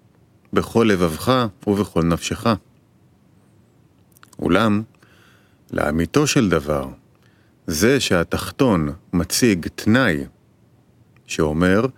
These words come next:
שאני מסכים לעבוד בשבילך, רק בתנאי שאני אראה את החשיבות והגדלות שלך, נמצא שכבר הוא רוצה לקבל מהבורא.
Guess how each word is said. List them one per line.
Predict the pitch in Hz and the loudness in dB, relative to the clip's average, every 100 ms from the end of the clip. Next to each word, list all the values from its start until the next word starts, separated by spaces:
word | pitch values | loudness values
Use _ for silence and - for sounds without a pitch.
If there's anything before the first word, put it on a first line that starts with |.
| _ _ _ _ _ - | _ _ _ _ _ -6
שאני | - 87 104 127 | 0 2 4 4
מסכים | 117 95 - - 170 | 2 0 -4 0 2
לעבוד | 139 87 82 85 78 | 4 2 2 0 0
בשבילך, | 73 - 73 - 71 65 _ _ _ _ _ _ _ _ - | -2 -4 -6 -4 -6 -8 _ _ _ _ _ _ _ _ -2
רק | 110 117 - - | 0 -2 -6 -6
בתנאי | 120 113 120 151 151 135 | 0 0 4 4 4 2
שאני | 123 123 113 120 120 - 101 | 2 2 4 4 4 2 0
אראה | 87 85 101 117 135 - | 0 2 2 2 2 0
את | 104 | -2
החשיבות | 98 101 - 92 71 76 - - - - | -4 -2 -2 -4 -2 -2 -4 -12 -16 -2
והגדלות | 90 87 90 98 135 | 0 2 2 2 2
שלך, | - 92 85 80 - _ _ _ _ - - _ _ _ _ _ _ - | 0 -2 -2 -2 -4 _ _ _ _ -20 -20 _ _ _ _ _ _ -4
נמצא | 80 78 - 113 117 | -2 -2 0 2 2
שכבר | 123 - 95 80 90 117 123 | 0 0 -2 0 2 2 4
הוא | 135 | 2
רוצה | 117 - 101 101 | 2 0 2 2
לקבל | 98 95 - 92 117 143 | 2 0 0 2 2 2
מהבורא. | 107 76 71 73 | 2 0 -2 -4